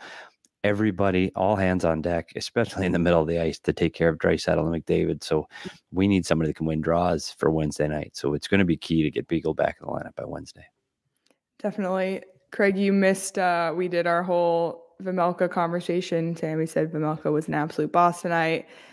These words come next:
Speaker 2: We also had a, once again, somehow the debate still lives on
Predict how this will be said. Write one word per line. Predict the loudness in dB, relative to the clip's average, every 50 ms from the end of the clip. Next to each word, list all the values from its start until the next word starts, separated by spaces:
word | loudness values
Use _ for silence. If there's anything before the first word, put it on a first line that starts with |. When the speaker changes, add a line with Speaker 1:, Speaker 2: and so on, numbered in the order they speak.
| -20 -20 -20 _ _ _ _ _ _ _ _ _ _
Speaker 2:
We | -2 0 2 2
also | 2 2 0 0 0 2 4 4 4 2 2 0 0 0
had | -2 0 0 2 4
a, | 4 4 4 4 2 2 0 0 -6 -18 _ _ -4
once | -2 0 2 2 2 2
again, | 0 0 2 2 2 2 2 0 0 -2 -4 -6 -6 -10 _ _ _ _
somehow | -4 -2 0 0 2 2 2 2 2
the | 2 2 0
debate | 0 0 0 2 0 0 0 -4
still | -4 -2 0 0 2
lives | 2 0 0 0 0
on | 0 2 2 2 2 0 0 -2 -2 -4 -6 -8 -8